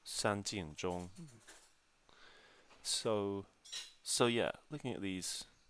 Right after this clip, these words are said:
"qiu guang die die" is literally, like, autumn light piles up. Die being to pile and qiu guang being, like, autumn,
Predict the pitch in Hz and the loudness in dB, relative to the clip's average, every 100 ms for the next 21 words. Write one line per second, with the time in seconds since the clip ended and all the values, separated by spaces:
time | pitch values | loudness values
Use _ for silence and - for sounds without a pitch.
0 | _ - - 123 110 113 113 113 - - | _ -8 2 4 6 6 4 -2 -14 -8
1 | 92 92 85 62 85 - 92 104 - 92 | -2 0 0 -4 -6 -10 2 2 2 0
2 | 82 73 - - - 117 113 101 95 80 | 0 0 -2 -18 2 4 4 0 0 0
3 | - - - 80 71 73 - - - - | -2 -14 -2 0 0 -2 -6 -6 -20 -20
4 | - - _ - - - - - - - | -20 -20 _ -20 -20 -20 -20 -20 -20 -2
5 | 90 82 82 82 80 - 85 78 76 76 | 2 2 0 -4 -6 -6 -2 -2 -2 -6
6 | 78 - 82 78 80 78 78 78 67 71 | -6 -4 -4 -2 -4 -4 -8 -8 -8 -8
7 | 78 78 80 | -10 -10 -12